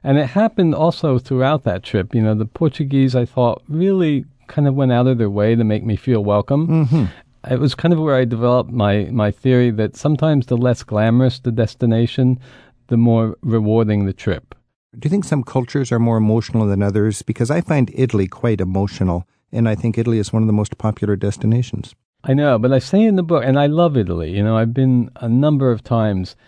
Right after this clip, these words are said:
Speaker 1: but I don't feel the emotional connection to Italy that I do to Portugal or
Speaker 2: Mm-hmm.
Speaker 1: Turkey or Vietnam. And I think it's partly because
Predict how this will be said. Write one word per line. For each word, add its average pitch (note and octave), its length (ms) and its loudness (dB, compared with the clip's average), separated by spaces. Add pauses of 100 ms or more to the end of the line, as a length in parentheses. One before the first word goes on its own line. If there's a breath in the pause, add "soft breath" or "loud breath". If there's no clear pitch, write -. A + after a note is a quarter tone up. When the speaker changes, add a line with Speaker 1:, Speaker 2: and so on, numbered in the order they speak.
(180 soft breath)
Speaker 1:
but C3+ 140 0
I C#3 100 2
don't G#3 360 0
feel G3 280 0
the E3 100 0
emotional D3+ 480 0
connection C3 460 0
to A#2 160 -4
Italy C3+ 540 0
that A#2 220 -2
I A2+ 120 0
do A#2 360 0
to G#2+ 520 0 (180)
Portugal A2 680 -2
or G2 100 -2
Speaker 2:
Mm-hmm. A2+ 100 0
Speaker 1:
Turkey G2 640 -2 (140)
or G#2+ 180 -2
Vietnam. G2+ 600 -2
And B2 160 2
I B2 60 2
think G3+ 360 0
it's B2+ 200 -4
partly E3+ 400 -2
because B2+ 480 0